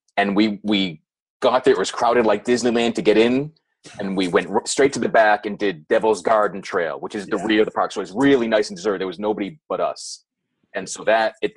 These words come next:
Speaker 1: it just, the, the, the amazing solitude. Like, I, I can't, like, I've been to the Grand Canyon, and in every park in Utah, every, every horizon looked like, you know, infinite Grand Canyon. <laughs> Just like, like, where did this end? I, it was, that was the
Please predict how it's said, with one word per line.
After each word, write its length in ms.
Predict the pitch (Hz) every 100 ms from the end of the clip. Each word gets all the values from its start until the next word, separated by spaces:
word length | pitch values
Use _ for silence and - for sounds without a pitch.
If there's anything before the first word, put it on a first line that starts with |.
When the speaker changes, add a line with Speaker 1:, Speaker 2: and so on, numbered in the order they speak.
| -
Speaker 1:
it 60 | 101
just, 240 | 107 - -
the, 100 | 104
the, 100 | - - - -
the 80 |
amazing 400 | 113 147 165 104
solitude. 560 | 85 135 117 101 - 73
Like, 120 | 90 -
I, 260 | 135 143 - _ _ _
I 160 | 143 165
can't, 300 | - 147 117
like, 160 | 127 143
I've 140 | 143
been 80 | 208
to 80 | 160
the 80 |
Grand 240 | 120 120 110
Canyon, 560 | 160 165 98 85 98 _ _ _ 127
and 160 | 123
in 140 | 127 127
every 280 | 165 156 156
park 320 | - 151 143
in 80 | 135
Utah, 400 | 208 110 92 101 - _ - 208
every, 240 | 220 196 - - _
every 160 | 196 214
horizon 520 | 170 202 226 170 156
looked 140 | 165
like, 180 | 160 160 - - _ _
you 80 | 156
know, 140 | 139 185
infinite 400 | 269 - 196 175
Grand 280 | 196 208
Canyon. 400 | - 311 320 214 -
<laughs> 580 | - - - - -
Just 240 | - - -
like, 420 | - - - -
like, 360 | - 339 - 370
where 120 | 415
did 120 | 403
this 180 | 440 554
end? 460 | 415 523 466 415
I, 80 | 156
it 160 | 160 175
was, 180 | 165 - 151
that 200 | 226 196
was 160 | 196 -
the 160 | 165